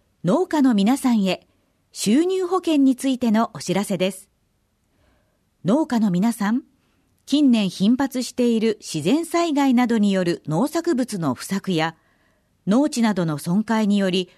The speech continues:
農作物が作付けできないなど、経営努力では避けられない収入減少に不安をお持ちではないですか？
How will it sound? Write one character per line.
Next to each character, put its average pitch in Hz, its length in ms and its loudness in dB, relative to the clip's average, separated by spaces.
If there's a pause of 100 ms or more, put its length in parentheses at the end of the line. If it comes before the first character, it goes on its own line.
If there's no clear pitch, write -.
(100)
農 208 220 0
作 330 260 -4
物 240 220 -4
が 175 140 -2
作 180 260 -6
付 302 220 -2
け 294 40 0
で 269 140 0
き - 100 -6
な 311 120 -4
い 277 100 2
な 233 120 2
ど、 - 220 -4 (760)
経 - 140 0
営 330 320 2
努 330 120 0
力 311 220 0
で 214 100 0
は 170 140 -2
避 - 160 -14
け 240 140 -2
ら 320 100 0
れ 349 100 0
な 294 160 2
い 170 80 -4
収 214 300 -2
入 277 260 4
減 240 220 2
少 233 220 -2
に 208 220 0 (240)
不 151 240 -4
安 262 180 4
を 285 100 2
お 277 60 2
持 302 120 0
ち 302 100 -6
で 302 120 0
は 262 100 2
な 180 140 0
い 202 60 0
で 165 100 -4
す - 100 -12
か？ 185 260 -6